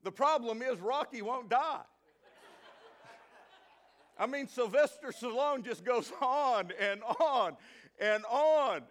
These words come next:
And I don't know how old he is now, probably a hundred and three, maybe? I, I don't know, but there's a new movie out. It's not a Rocky movie, but it's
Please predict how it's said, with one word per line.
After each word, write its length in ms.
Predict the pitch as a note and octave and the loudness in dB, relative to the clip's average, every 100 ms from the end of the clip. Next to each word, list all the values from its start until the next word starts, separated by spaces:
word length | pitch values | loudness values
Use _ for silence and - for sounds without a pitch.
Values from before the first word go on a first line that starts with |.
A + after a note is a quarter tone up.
| G#3 | -4
And 200 | G#3+ A#3 | -2 2
I 120 | C#4 | 2
don't 160 | D4 | 2
know 140 | C#4 A#3+ | 0 0
how 260 | B3 C#4 C#4+ | 2 4 4
old 160 | B3+ | 2
he 60 | A#3+ | -2
is 180 | A#3 G3+ | -4 -4
now, 240 | C4 C#4 | -4 -4
probably 380 | C4 C#4 C#4 A#3 | -2 -4 -4 -6
a 40 | |
hundred 400 | F#3 B3 B3 B3 | -4 -6 -8 -12
and 140 | F3+ - | -12 -10
three, 280 | G#3 B3 | -4 -4
maybe? 440 | C4+ C4+ C#4 D4+ D4 - | -2 -4 -4 -6 -8 0
I, 140 | A3 - - - _ _ _ _ - | -2 -2 -20 -20 _ _ _ _ 0
I 140 | B3 | 2
don't 160 | C#4+ D4 | 2 2
know, 160 | D4+ | 2
but 160 | C4 A#3 | 0 -2
there's 220 | C#4 C4+ | -4 -2
a 80 | C4 | -4
new 360 | B3+ C#4 D#4+ C#4+ | -4 -4 -4 -8
movie 600 | C4 D#4 E4+ C4 B3+ G#3 | -6 -6 -6 -6 -4 0
out. 200 | G3 F#3+ | 0 0
It's 220 | B3+ - | -4 -6
not 240 | C4+ C4+ | -4 -2
a 60 | A3 | -2
Rocky 480 | G3 C#4+ D#4+ C#4 A3 | -2 0 0 -2 -8
movie, 380 | A3 B3+ C4 | -4 -4 -4
but 180 | A3+ A#3 | -4 -2
it's 200 | A#3 A3+ | -2 -4